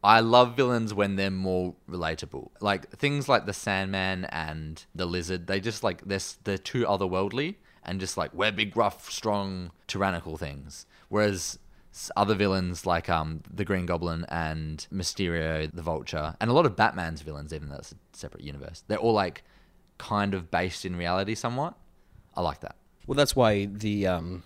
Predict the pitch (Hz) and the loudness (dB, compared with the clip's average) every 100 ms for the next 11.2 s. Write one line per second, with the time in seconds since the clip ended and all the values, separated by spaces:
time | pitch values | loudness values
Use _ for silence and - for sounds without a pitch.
0 | - - - 107 98 - 101 92 - 95 | -18 -10 -2 2 2 0 -6 -6 -10 -4
1 | 90 85 - 87 87 82 85 - 98 98 | -2 -2 0 0 0 -2 -4 -4 -2 -2
2 | 92 92 - - - - - 101 107 104 | -2 -2 -6 -8 -20 -20 -4 -2 2 2
3 | - 113 107 98 92 - 101 92 87 90 | 2 0 0 0 0 0 0 -2 -2 -2
4 | 90 92 92 90 92 95 92 90 85 95 | -2 -2 -2 -2 0 0 0 0 -2 -6
5 | - - 107 98 92 - 107 98 92 90 | -12 -6 -4 -4 -6 -2 2 2 2 -2
6 | 85 - 95 92 87 95 92 87 85 _ | -4 -4 -2 -2 -2 -4 -2 -4 -6 _
7 | _ _ _ - - - 87 85 82 - | _ _ _ -4 -4 0 -2 -2 -8 -10
8 | - 95 - 92 98 90 87 87 - - | -4 -2 -2 -4 -2 0 -2 -6 -8 -12
9 | - - - _ _ 113 95 123 143 147 | -20 -20 -20 _ _ 0 0 0 2 2
10 | 139 104 101 107 101 98 113 104 95 98 | 2 0 0 2 2 2 2 2 2 0
11 | 98 95 | 0 -2